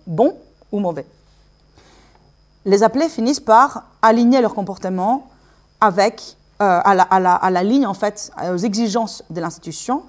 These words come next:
et que c'est exactement là le projet pédagogique de la virilisation. C'est-à-dire,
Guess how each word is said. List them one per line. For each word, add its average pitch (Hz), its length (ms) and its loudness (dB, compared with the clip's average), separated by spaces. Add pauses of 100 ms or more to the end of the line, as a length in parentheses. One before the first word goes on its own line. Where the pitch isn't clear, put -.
(320)
et 202 40 -4
que - 60 -4
c'est - 60 -2
exactement 285 400 2
là 294 220 6
le 240 100 4
projet 220 400 0
pédagogique 196 720 -2
de 160 100 -4
la 190 100 2
virilisation. 170 560 -8 (300)
C'est-à-dire, 208 480 -4